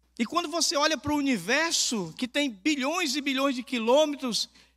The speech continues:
que o ser humano jamais conseguirá explorar, quando você vê os mares que, segundo os estu-, estudiosos, apenas três por cento do, do, dos mares foram explorados,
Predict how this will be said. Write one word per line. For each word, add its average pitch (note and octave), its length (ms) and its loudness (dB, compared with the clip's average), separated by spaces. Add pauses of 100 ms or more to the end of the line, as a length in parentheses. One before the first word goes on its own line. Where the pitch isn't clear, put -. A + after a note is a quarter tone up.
(120)
que D4+ 100 0
o D#4 80 2
ser D#4 240 4
humano D#4 340 -2
jamais C#4 1040 0 (260)
conseguirá B3 760 4 (840)
explorar, A3+ 1000 2 (260)
quando D#4+ 240 0
você D4 300 4
vê C#4+ 120 4
os A#3+ 200 0
mares B3+ 600 4
que, B3 380 -2 (220)
segundo C4+ 400 2
os B3 80 2
estu-, A#3+ 460 -2 (100)
estudiosos, A3 680 4
apenas C#4 380 2
três D#4+ 400 0
por E4 180 -4
cento C4 400 0
do, D4 240 -4
do, A#3 380 -4
dos G#3+ 180 0
mares C4 480 2 (500)
foram D4 280 2
explorados, D4 720 2